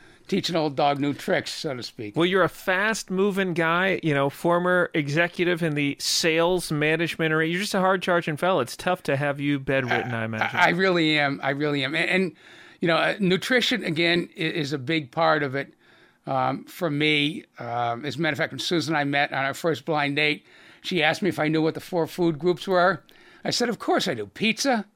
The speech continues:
Speaker 1: Chinese food, Ben and Jerry's, and Bud Light." Um,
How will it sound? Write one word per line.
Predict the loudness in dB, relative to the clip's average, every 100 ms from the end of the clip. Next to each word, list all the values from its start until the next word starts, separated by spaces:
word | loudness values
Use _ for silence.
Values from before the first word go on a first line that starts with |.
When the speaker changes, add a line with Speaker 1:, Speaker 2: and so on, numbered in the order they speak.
| _ _
Speaker 1:
Chinese | 2 4 2 0
food, | 0 2 2 -4 _ _ _
Ben | 2 4
and | 2
Jerry's, | 2 2 4 0
and | -2 0
Bud | 2 2
Light." | 0 0 -4 -12 -20 -20 _ -20 _ _ _ -20 -20 _ _ _ _ -14 -4
Um, | 0 2 2 2 0 -2 -4